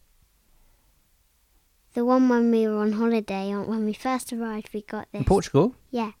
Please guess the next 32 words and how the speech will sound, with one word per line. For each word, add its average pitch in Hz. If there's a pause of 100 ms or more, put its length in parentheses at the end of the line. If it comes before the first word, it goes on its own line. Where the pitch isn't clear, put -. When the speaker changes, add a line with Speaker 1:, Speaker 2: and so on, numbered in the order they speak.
(140)
Speaker 2:
Oh, 240
yeah, 226
okay, -
yeah. 214
Oh, 208
my 202
Speaker 1:
The 233
Speaker 2:
gosh, 208
that 233
was 165
Speaker 1:
lasagna. 175
Speaker 2:
enormous. - (140)
Speaker 1:
It, 269
it 254
was 247 (140)
yummy. 220
Speaker 2:
That 214
was 208
like 202
a -
paving 165
slab. - (180)
Speaker 1:
Mm. 254
Speaker 2:
It -
was 143
like, 143 (180)
donk. -
Speaker 1:
<laughs> -
Speaker 2:
There's 262
your 151
lasagna. 135 (320)
Wow. 101